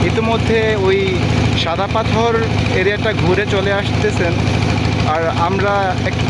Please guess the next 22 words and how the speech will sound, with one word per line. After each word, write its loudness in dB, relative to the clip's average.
আস্তে -2
আস্তে -2
একটু 0
লেট 0
হয়ে 0
গেল, 0
কারণ -2
হচ্ছে 0
আমরা 0
এর 0
আগে -2
রাতাগুলা 0
গিয়েছি, 0
এর 0
আগে 0
সিলেটের 0
চায়ের 0
বাগানে 0
গিয়েছি, 0
যার 0
কারণে 0
আমাদের 0